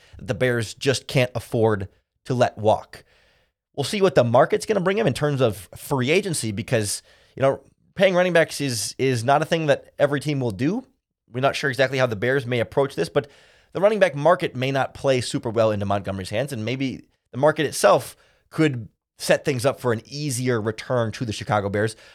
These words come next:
We'll look at running back free agency and what that dollar amount might look like for David Montgomery and the Bears next on Locked On Bears.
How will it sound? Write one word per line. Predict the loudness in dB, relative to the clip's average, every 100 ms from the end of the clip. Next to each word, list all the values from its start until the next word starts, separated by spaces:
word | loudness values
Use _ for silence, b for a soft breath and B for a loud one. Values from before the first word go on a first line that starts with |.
| b
We'll | -2 2
look | 2
at | 2
running | 4 2
back | 2 0
free | -4 -4 0
agency | 0 0 -4 -2
and | 0
what | 2
that | 2 4
dollar | 2 2
amount | 0 -2
might | -2 -4
look | -2 0
like | 0
for | -2
David | -4 -4
Montgomery | -4 0 0 0 -2
and | -4
the |
Bears | 0 0 0 -6 -14 _ _ _ _
next | -2 -2 -2 -6 -6 -16 _ -2
on | 2 2 0 -6
Locked | -6 0 0 2 0
On | 0 -2
Bears. | -2 -2 -2 -4 -12 -12 -14